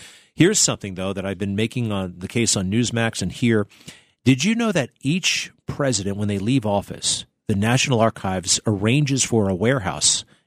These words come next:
in their hometown? So, like, Barack Obama, there was a warehouse for him, for his documents in, uh, Hoffman Estates,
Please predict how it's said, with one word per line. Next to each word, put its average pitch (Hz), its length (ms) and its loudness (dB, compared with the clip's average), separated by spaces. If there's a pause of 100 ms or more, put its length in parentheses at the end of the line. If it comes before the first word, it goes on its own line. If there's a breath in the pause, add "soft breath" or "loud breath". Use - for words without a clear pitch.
(120)
in 139 160 2
their 127 160 2
hometown? 95 600 -4 (540)
So, 117 360 2 (300)
like, 110 180 -2 (240)
Barack 123 340 2
Obama, 117 300 2
there 113 100 0
was 104 100 0
a 101 40 -2
warehouse 107 460 2
for - 160 -6
him, 110 260 0
for 85 100 -6
his 127 160 4
documents 107 600 -2 (120)
in, 107 500 0
uh, 101 220 0
Hoffman 123 360 -2
Estates, - 560 0